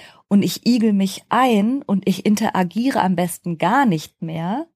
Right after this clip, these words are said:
sondern im Gegenteil, lieber diesem schönen Satz zu folgen, sei du die Veränderung, die du in der Welt sehen möchtest. Das heißt, wenn du einen positiven Beitrag leistest, macht das nicht nur jemand anders glücklich,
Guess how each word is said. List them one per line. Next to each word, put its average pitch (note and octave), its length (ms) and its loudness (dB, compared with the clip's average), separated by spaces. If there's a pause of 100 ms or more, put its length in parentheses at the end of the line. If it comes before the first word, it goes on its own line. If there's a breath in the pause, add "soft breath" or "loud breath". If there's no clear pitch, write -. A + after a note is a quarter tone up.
sondern F#3+ 320 -2
im F3+ 160 -2
Gegenteil, G#3+ 920 -2 (300 soft breath)
lieber A#3 220 2
diesem G#3+ 260 4
schönen A#3 360 2
Satz - 320 0
zu A3+ 120 -2
folgen, G#3 540 -2
sei G3 220 0
du A#3+ 400 -4 (160)
die G3+ 80 2
Veränderung, G3 480 0
die G3+ 120 -2
du F#3+ 100 -2
in F3+ 100 0
der F3+ 160 0
Welt F3+ 220 -2
sehen G#3+ 280 4
möchtest. E3+ 560 -4
Das E3+ 160 -8
heißt, F3 300 -6
wenn F3 260 -4 (400 soft breath)
du A#3 160 2
einen G3 200 4
positiven G3 520 -2
Beitrag F#3 400 -2
leistest, F3 480 -4
macht F3 220 -4
das E3+ 120 -8
nicht C4+ 200 2
nur B3 80 6
jemand A3 320 2
anders G3 320 0
glücklich, F#3 500 -8